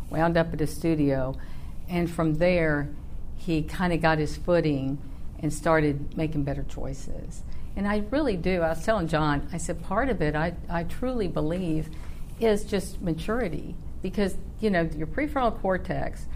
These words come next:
which is your executive function of your brain, which is making your, their, all your decisions, it, it analyzes pros and cons just like that. That really doesn't finish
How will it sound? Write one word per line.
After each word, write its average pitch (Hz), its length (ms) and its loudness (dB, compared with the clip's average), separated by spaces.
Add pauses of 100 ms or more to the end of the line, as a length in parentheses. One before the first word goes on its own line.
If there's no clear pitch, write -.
(240)
which 180 240 -2
is 180 280 0
your 165 100 4
executive 165 640 0
function 156 400 0
of 147 120 0
your 143 100 0
brain, 151 760 2
which 156 240 -2
is 143 160 -4
making 170 460 0
your, 139 280 -2 (260)
their, 160 420 2
all 180 180 2
your 220 160 2
decisions, 180 800 -2 (200)
it, 165 140 -2 (260)
it 202 220 -2 (300)
analyzes 208 580 4
pros 180 300 0
and 160 120 -2
cons 156 320 -2 (260)
just 165 220 -4
like 156 240 -2
that. 139 300 -4 (520)
That 226 240 2
really 214 300 4
doesn't 180 560 0
finish 170 580 0